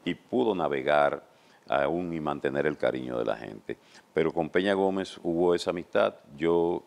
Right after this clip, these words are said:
entendía que él debía ser el presidente de la República Dominicana por las capacidades, por los conocimientos y además las relaciones internacionales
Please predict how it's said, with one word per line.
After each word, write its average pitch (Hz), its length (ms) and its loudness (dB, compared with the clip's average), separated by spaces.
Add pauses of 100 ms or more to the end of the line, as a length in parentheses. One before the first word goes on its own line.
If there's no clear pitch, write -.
(140)
entendía 76 600 -2
que 64 280 -4
él 69 320 -8
debía 73 340 -2
ser 78 220 -4
el 69 100 -8
presidente 67 560 -6
de 64 60 -2
la 64 140 -2
República 69 800 -2
Dominicana 92 640 -2 (580)
por 78 200 2
las 71 120 -2
capacidades, 71 840 0
por 64 180 -6
los 65 120 -6
conocimientos 69 960 -4
y 60 40 -2
además 62 440 -2
las 64 240 -4
relaciones 71 600 -4
internacionales 71 800 -4